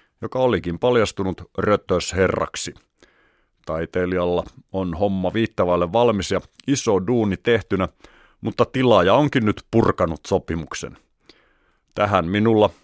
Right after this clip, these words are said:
taiteen tuntijana on ehdotus. Hovioikeus, jossa rötösherran lahjusjuttua vielä puidaan, voisi lunastaa muotokuvan sovitulla summalla seinälleen. Lopuksi lehti tiesi kertoa, että Oulun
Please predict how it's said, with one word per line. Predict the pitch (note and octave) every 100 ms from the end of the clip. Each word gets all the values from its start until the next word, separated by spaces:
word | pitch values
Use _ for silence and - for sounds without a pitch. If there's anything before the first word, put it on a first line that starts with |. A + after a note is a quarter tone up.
| _ _ -
taiteen | F2 D#2+ F2+ F2
tuntijana | B2 A2 G#2+ G2 G#2
on | A#2
ehdotus. | B2 F#2+ - E2 - _ - _ _ _ -
Hovioikeus, | F3+ E3 B2 A#2 D3 C3+ A#2+ A2+ - - -
jossa | A2 G2 - - - C#3 -
rötösherran | A#2+ C3+ C3 A#2 A#2 A2+ A2
lahjusjuttua | A2+ A2 G2+ G2+ - G#2 G2+
vielä | G#2 G2+
puidaan, | - A2+ G2+ F#2 F2 - - - _ G2+
voisi | G2+ G#2+
lunastaa | C3 B2+ A2 - A#2+
muotokuvan | B2+ B2 - - G#2 G#2 G2
sovitulla | - G#2 E2+ - G2 A2+
summalla | C#3+ G#2 E2 D2 - _
seinälleen. | - - F#2 D#2 D2 C#2 C2+ - _ _ _ _ - - _ _ - _ _ _ -
Lopuksi | G2 G#3 - - A#2+ - -
lehti | B2+ D3 - G2+
tiesi | A2+ A#2+ C#3
kertoa, | D3 C#3+ A#2+ A2 G#2
että | G2 A2 G#2 _ -
Oulun | C3 C#3+ A#2 G#2 G#2